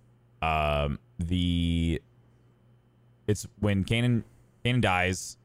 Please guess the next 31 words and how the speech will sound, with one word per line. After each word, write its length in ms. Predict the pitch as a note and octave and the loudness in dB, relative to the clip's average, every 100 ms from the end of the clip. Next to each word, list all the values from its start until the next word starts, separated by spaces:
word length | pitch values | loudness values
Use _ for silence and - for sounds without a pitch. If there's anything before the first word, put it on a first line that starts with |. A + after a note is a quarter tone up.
| _ _ _ _ _ _ | _ _ _ _ _ _
and 160 | F#2+ F2+ | -2 0
then 640 | F2 E2+ E2 E2+ E2+ E2 - | 2 2 2 0 0 -2 -4
something 340 | - A#2+ B2+ A#2 | -6 -2 0 0
else 180 | A2+ | -2
happens. 640 | - F#2 F2 F2+ F#2 - - | 0 -2 0 0 0 -4 -6
They 160 | G2 G2 | -2 2
go 120 | G2 | 4
to 60 | G2+ | 4
the, 140 | G2+ | 2
the, 200 | D#2+ F#2 | 2 0
the 120 | E2 F2+ | 0 0
temple. 340 | A#2 G2+ F#2+ | 0 2 2
He 80 | G2+ | 0
saves 680 | - G2+ G2 F2+ - - - - _ _ _ _ | 0 0 2 -2 -4 -10 -14 -20 _ _ _ _
Ahsoka, 600 | - B2 G#2+ F#2 D2+ F#2+ - _ _ _ _ _ _ _ | -2 2 2 2 0 -2 -4 _ _ _ _ _ _ _
and 80 | A2+ | -2
then 80 | A#2 | 0
that 140 | A#2+ | 2
was 120 | A2+ A2+ | 2 0
a, 160 | A2 | 0
and 120 | A#2+ | 0
that 60 | B2 | 0
was 100 | C3 | 0
a, 60 | B2 | -2
pr-, 180 | - - | -4 -6
essentially 480 | - - C#3 C3 A2+ - | -4 0 -2 0 -2 0
it 140 | A#2 | 0
on 100 | A2+ | 2
Lothal. 340 | G2+ F#2+ G#2+ F2+ | 2 2 2 2
They, 140 | F#2+ | 0
they, 240 | G2 G2+ | 0 -2